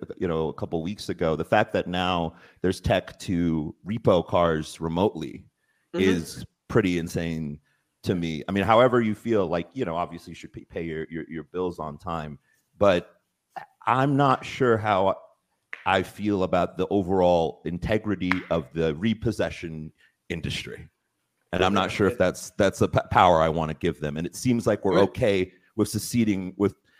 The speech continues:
Speaker 1: giving this power to these,
Speaker 3: But it's
Speaker 1: these
Speaker 3: like, but
Speaker 1: business
Speaker 3: it's, what's so
Speaker 1: entities.
Speaker 3: fascinating is even genuinely, be-, even being on that course just now is like, we heard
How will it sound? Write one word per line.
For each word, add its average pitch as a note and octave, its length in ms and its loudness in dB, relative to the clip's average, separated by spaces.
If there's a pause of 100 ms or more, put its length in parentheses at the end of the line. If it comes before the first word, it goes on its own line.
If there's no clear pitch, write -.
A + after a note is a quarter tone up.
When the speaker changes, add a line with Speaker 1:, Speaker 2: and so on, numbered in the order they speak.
(260)
Speaker 1:
giving B2+ 300 4
this G2 160 2
power D#2 560 -2 (520)
to G2+ 400 4
these, F2+ 260 -4
Speaker 3:
But D3+ 100 4
it's E3+ 80 6
Speaker 1:
these - 20 6
Speaker 3:
like, F#3 200 8
but F3 100 4
Speaker 1:
business E3 220 0
Speaker 3:
it's, C#3+ 100 -2
what's E3+ 180 4
so F#3+ 140 6
Speaker 1:
entities. F#3 180 2
Speaker 3:
fascinating C3+ 440 2
is G2+ 160 -8
even C#3 240 -2
genuinely, C3+ 400 0
be-, G#2 160 -6
even A#2 180 -6
being B2 200 -2
on A2+ 100 -6
that G#2 180 -6
course G#2+ 340 -4
just F2+ 200 -14
now F2+ 180 -6
is D#2+ 100 -12
like, E2+ 160 -8
we F2+ 140 -8
heard G2 380 -2